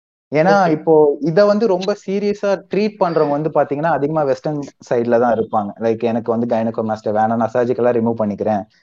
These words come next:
Speaker 1: எனக்கு வந்து லூஸ் ஸ்கின்
Speaker 2: ம்.
Speaker 1: வேணாம், சாகிங் ஸ்கின் வேணாம் அப்படின்னு சொல்லிட்டு அங்க இருக்க அந்த பேஷண்ட் லோடோ இங்க இருக்க பேஷண்ட் லோடோ கம்பேர் பண்ணீங்கன்னா அங்கதான் அதிகமா இருக்கும். So பேஷண்ட் லோடைய அதிகமாக அதிகமாக தான் அதுக்கான ட்ரீட் பண்ற டாக்டர்ஸும்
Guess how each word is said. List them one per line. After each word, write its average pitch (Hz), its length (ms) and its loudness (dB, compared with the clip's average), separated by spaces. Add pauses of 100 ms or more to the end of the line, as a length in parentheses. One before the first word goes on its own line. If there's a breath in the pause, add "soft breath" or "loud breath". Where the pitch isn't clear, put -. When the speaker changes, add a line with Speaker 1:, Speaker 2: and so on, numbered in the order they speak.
(120)
Speaker 1:
எனக்கு 131 260 0
வந்து 131 200 2
லூஸ் 143 240 2
ஸ்கின் 123 220 -4
Speaker 2:
ம். 113 40 -4
Speaker 1:
வேணாம், 117 260 -2
சாகிங் 135 380 -2
ஸ்கின் 110 260 -4
வேணாம் 107 240 -2
அப்படின்னு 107 200 -4
சொல்லிட்டு 113 360 -4 (340 soft breath)
அங்க 208 320 4
இருக்க 233 340 4
அந்த 170 260 4
பேஷண்ட் 180 360 2
லோடோ 156 220 4
இங்க 170 280 0
இருக்க 180 200 0
பேஷண்ட் 156 380 -2
லோடோ 139 200 -2
கம்பேர் 131 340 -4
பண்ணீங்கன்னா 135 340 -2
அங்கதான் 151 400 0
அதிகமா 127 300 -2
இருக்கும். - 280 -6 (540 loud breath)
So 175 60 6 (120)
பேஷண்ட் 262 400 2
லோடைய 165 300 4 (360)
அதிகமாக 170 500 2
அதிகமாக 151 440 -2
தான் 185 220 -2
அதுக்கான 160 260 -2 (480)
ட்ரீட் 233 280 -2
பண்ற 170 240 0
டாக்டர்ஸும் 160 640 0